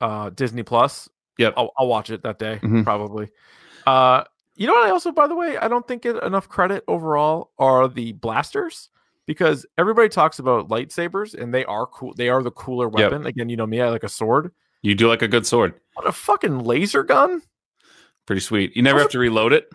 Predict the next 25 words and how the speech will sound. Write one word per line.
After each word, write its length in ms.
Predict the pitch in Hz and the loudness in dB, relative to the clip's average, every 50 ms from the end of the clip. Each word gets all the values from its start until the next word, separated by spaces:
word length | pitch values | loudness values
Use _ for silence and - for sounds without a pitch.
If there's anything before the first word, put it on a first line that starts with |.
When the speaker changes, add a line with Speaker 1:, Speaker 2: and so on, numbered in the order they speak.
| _ _ _ _ _ _ _ | _ _ _ _ _ _ _
Speaker 1:
No. 220 | _ 165 190 240 311 359 | _ -2 2 4 4 4
Speaker 2:
It 120 | 415 415 | 4 4
might 60 | - | 4
overheat, 460 | - 135 113 - 120 127 127 139 147 | 4 2 0 -4 -4 -4 -4 -4 -4
but 80 | - 110 | -6 -6
you 100 | 107 110 | -6 -4
never 180 | 113 113 113 113 | -6 -6 -6 -6
have 100 | 107 - | -8 -8
to 80 | 117 | -10
reload. 420 | 110 107 107 101 101 104 113 117 - _ _ _ _ | -12 -10 -8 -8 -8 -8 -8 -12 -14 _ _ _ _
Speaker 1:
They're 120 | 143 147 | 0 0
really 360 | 233 165 143 185 202 175 151 135 | 0 0 2 2 2 2 2 0
good. 200 | 127 156 - - - | 0 -2 -2 -2 -6
And 100 | 165 - | -10 -4
some 180 | - 214 240 | 0 0 0
of 60 | 311 381 | 2 0
the 60 | - | -2
people 260 | - 139 127 - 120 | -2 -4 -4 -4 -6
in 60 | 117 | -8
this 160 | 113 110 - | -8 -8 -8
universe 340 | 127 117 113 107 107 101 - | -8 -8 -6 -4 -6 -6 -4
are 160 | - 110 104 | -4 -2 -2
real 260 | 95 98 104 120 151 165 | -4 -4 0 0 0 0
good 180 | - 95 87 | 0 -4 -8
shots. 500 | - - 101 87 85 82 - - - _ | -8 -10 -8 -10 -10 -12 -14 -20 -20 _